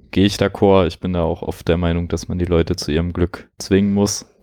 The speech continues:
So wie man ihnen die itan-Listen wegnehmen musste, damit sie damit nicht, davon nicht immer irgendwie Fotos und Scans irgendwie, äh, sich auf WhatsApp schicken. Ja, muss sowas dann manchmal sein.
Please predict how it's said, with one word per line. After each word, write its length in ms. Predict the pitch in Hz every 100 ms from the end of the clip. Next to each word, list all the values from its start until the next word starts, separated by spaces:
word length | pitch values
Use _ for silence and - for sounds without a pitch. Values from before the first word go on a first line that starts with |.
| _ _ - - - _ _ _
So 240 | - 87
wie 80 | 87
man 220 | 87 87
ihnen 220 | 82 90
die 300 | 87 85 82 90
itan-Listen 1300 | - 107 - 104 104 101 - - - 101 101 - 101
wegnehmen 400 | 98 110 104 101
musste, 300 | 104 104 95
damit 280 | 92 90 92
sie 100 | 90
damit 280 | 90 92 95
nicht, 300 | 90 - 90
davon 240 | - 95
nicht 180 | 92 90
immer 200 | 90 90
irgendwie 360 | 82 92 87 92
Fotos 480 | - 101 107 101 -
und 100 | 90
Scans 480 | - 95 110 113 -
irgendwie, 500 | 90 101 101 101 101
äh, 480 | 104 92 90 90 92
sich 220 | 98 -
auf 180 | 92 104
WhatsApp 400 | 101 92 107 -
schicken. 380 | - 104 - 101 _ - - - - - - - _ _ -
Ja, 180 | 73 - _ _ _ _ _ _ _ -
muss 220 | 101 92
sowas 300 | 92 87 -
dann 100 | 92
manchmal 300 | 87 85 85
sein. 300 | 85 82 85